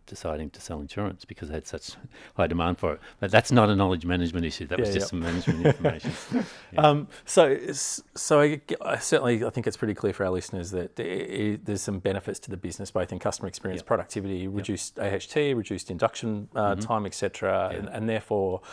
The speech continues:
Speaker 2: uh, and, and having dealt with you for a number of years now, I know it's not it's not an expensive proposition. It's typically a per agent, per month kind
Speaker 1: Yeah.
Speaker 2: of model. We don't need to
Speaker 1: Yeah.
Speaker 2: talk <laughs> rates at all, but,
Speaker 1: Thanks.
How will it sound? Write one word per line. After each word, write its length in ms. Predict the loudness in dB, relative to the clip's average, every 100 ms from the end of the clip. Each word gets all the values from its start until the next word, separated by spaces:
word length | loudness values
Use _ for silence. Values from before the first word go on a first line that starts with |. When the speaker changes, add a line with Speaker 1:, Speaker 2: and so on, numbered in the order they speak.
| -20 -20 -12
Speaker 2:
uh, 60 | -10
and, 200 | -4 -4 0
and 140 | 0
having 260 | 2 0 -2 -4
dealt 180 | 0 2
with 100 | 2
you 80 | -4
for 120 | -4
a 40 | -4
number 220 | -4 -4
of 80 | -2
years 240 | -4 -4
now, 260 | -8 -8 -2
I 60 | 0
know 120 | 0
it's 340 | -2 -6 -4
not 180 | -6 -6 _ _ -12
it's 180 | -6 -2
not 140 | 0
an 100 | 0
expensive 640 | -2 -4 -4 -4 -6 -10
proposition. 640 | -2 -2 -2 -2 -2 -2 -4
It's 140 | -6
typically 440 | -6 -6 -4 -4 -4
a 40 |
per 280 | -4 -2 0
agent, 300 | 0 -4 -12
per 160 | -6 -4
month 320 | -4 -8 -10
kind 200 | -6 -6
Speaker 1:
Yeah. 40 | -6
Speaker 2:
of 100 | 2
model. 220 | 4 4
We 180 | 2 0
don't 160 | 0
need 120 | -2
to 60 | -6
Speaker 1:
Yeah. 40 |
Speaker 2:
talk 180 | -6 -6 -6 -2 2
<laughs> 140 | 6
rates 280 | 8 6 4
at 80 | 6
all, 200 | 6 8
but, 240 | 6
Speaker 1:
Thanks. 40 | 8